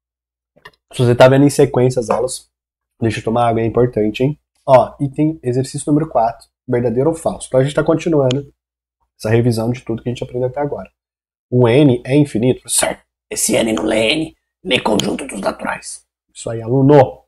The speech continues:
Gostei, gostei. Você é aluno do Matemática de Saber. Aliás, pergunta isso aqui pro seu pai. Às vezes ele não vai lembrar. Provavelmente ele não vai lembrar. Você já está sabendo muita coisa. E outra, seu pai não usa isso, né? Enfim, isso.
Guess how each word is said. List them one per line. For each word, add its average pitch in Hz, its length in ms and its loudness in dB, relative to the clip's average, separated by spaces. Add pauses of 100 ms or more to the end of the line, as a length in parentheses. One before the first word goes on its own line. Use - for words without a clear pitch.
Gostei, 143 440 6
gostei. 165 480 6
Você 143 280 0
é - 20 4
aluno 139 160 4
do 139 80 -2
Matemática 135 460 -4
de - 60 -18
Saber. 135 360 -2 (260)
Aliás, - 440 4 (220)
pergunta 196 200 4
isso 349 100 4
aqui 320 100 6
pro 320 80 -2
seu 233 80 -2
pai. 127 280 -2 (400)
Às 156 80 2
vezes 131 120 6
ele 196 100 4
não 285 80 2
vai 320 100 2
lembrar. 320 300 4
Provavelmente 220 760 4
ele 190 80 0
não 190 80 2
vai 190 100 2
lembrar. 170 340 0 (380)
Você 123 580 0 (180)
já 135 120 6
está 110 420 -6 (120)
sabendo 127 320 0
muita 147 380 4
coisa. 135 340 4 (420)
E 160 80 4
outra, - 340 0 (360)
seu 117 100 -16
pai 131 400 -6
não 170 140 -2
usa 160 300 4
isso, 135 280 2
né? 127 200 -6
Enfim, 117 240 -12
isso. - 320 -14